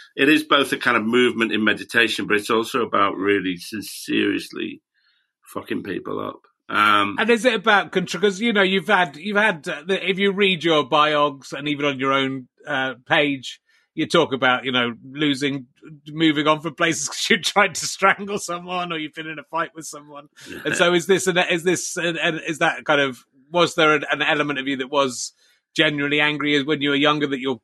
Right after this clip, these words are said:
Speaker 2: you're managing to control, or do you think you always had it under control?
Speaker 1: I think, yeah, I think a lot of that was, you know, the people I was fighting with weren't tough.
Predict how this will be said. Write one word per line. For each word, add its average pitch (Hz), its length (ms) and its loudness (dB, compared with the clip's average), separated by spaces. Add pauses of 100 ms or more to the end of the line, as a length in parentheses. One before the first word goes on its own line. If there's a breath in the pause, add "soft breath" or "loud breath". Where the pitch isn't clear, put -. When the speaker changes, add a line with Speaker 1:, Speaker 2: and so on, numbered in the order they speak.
(120)
Speaker 2:
you're 139 200 -2 (380)
managing 139 460 -2
to 143 100 -6
control, 147 540 2
or 127 80 2
do 120 80 -8
you - 80 -16
think 131 160 -4
you 123 80 -4
always 117 180 -4
had 117 140 -2
it 113 60 -4
under 117 180 -12
control? - 340 -8
Speaker 1:
I 95 140 -2
think, - 380 -8
yeah, 87 320 2
I 95 60 4
think 98 280 -2
a 90 60 2
lot 85 260 0
of 85 60 -6
that 87 200 0
was, 85 320 -8
you 101 140 0
know, 80 220 -6 (1160 loud breath)
the - 80 -20
people 127 320 0
I 101 60 2
was 90 160 -4
fighting 92 460 -4
with 85 200 -10
weren't 87 300 -6 (440)
tough. - 440 -10